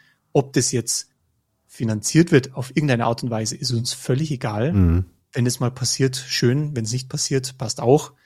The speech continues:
Speaker 1: Wir haben einfach Spaß dran.
Speaker 2: Ja.
Speaker 1: Und es ist halt so ein persönliches Herzensprojekt. Und ich glaube, wenn dieser persönliche Bezug beim Projekt da ist,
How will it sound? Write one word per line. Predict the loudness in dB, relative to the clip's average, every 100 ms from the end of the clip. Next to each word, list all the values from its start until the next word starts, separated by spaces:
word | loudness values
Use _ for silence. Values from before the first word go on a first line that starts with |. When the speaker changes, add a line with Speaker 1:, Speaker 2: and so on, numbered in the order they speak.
| _ _ _ _
Speaker 1:
Wir | -8 -2 0
haben | 0
einfach | -2 -2 -2
Spaß | -4 -6 -6
dran. | -8 -12 -16 _ -14
Speaker 2:
Ja. | -8 -8 -8 _ _ _ _ _ -4
Speaker 1:
Und | 0
es | 2
ist | 0 -2
halt | -4
so | -2
ein | -4
persönliches | -4 -4 -2 0 -2 -2
Herzensprojekt. | -4 -2 -4 -6 -10 -10 -12 -16 -20 _ _ _
Und | -6
ich | -4
glaube, | 0 0
wenn | 0 -2
dieser | -2 0 0
persönliche | -2 -4 -4 -6 -6 -8
Bezug | -10 -4 -4 -2
beim | -6 -6
Projekt | -8 -10 -8 -6
da | -4 -4
ist, | -4 -6